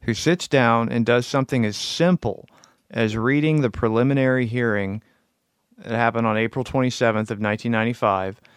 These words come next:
if they read that and they read the news coverage of the bombing from, say, just April of ninety-five, they're gonna walk away knowing that Timothy McVeigh had at least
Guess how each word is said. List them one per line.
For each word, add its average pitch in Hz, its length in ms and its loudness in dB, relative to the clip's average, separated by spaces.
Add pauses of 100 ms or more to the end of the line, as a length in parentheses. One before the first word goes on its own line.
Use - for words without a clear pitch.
(180)
if 107 140 -10
they 110 120 0
read 135 300 -2
that 113 300 2 (200)
and 107 160 -4
they 110 120 0
read 123 400 -4 (100)
the 107 280 -4
news 139 380 -2
coverage 104 600 -2
of 101 220 -4
the 107 60 -4
bombing 101 600 -2 (500)
from, 117 320 -2
say, 123 440 2
just 160 260 -6
April 135 380 0
of 107 100 -2
ninety-five, 101 720 -2 (400)
they're 139 220 2
gonna 165 160 4
walk 131 320 6
away 120 240 2
knowing 117 540 0 (100)
that 107 360 -2
Timothy 120 360 -4
McVeigh 107 540 0
had 101 340 0
at 98 180 -8
least 120 440 -4